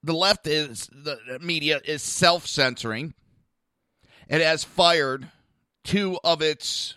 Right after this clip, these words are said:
uh, one was a T V personality, and the other one was, um, a writer. And, and I, I kinda feel bad for 'em 'cause they spoke the truth, and what did it get 'em?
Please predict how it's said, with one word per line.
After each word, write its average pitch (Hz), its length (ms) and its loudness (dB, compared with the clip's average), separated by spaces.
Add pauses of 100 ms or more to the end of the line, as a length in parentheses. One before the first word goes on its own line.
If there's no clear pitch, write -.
uh, 123 320 -4
one 147 220 -2
was 147 200 -8
a 131 280 0 (920)
T 131 140 -6
V 120 120 -8
personality, 107 880 -8 (380)
and 113 140 -6
the 120 80 2
other 127 140 0
one 131 200 -2
was, 123 400 0
um, 120 680 -2 (460)
a 120 80 -2
writer. 107 460 -6 (2250)
And, 127 380 -6
and - 20 -12 (640)
I, 160 60 2
I 151 40 2
kinda 277 320 2
feel 254 220 -2
bad 208 300 2
for 214 100 -2
'em 202 100 -4
'cause 160 200 -4
they 139 140 -4
spoke - 500 2
the 254 120 -6
truth, 139 540 -4 (400)
and 151 180 2
what 165 160 6
did 165 160 0
it 156 100 -4
get 135 180 2
'em? - 200 -10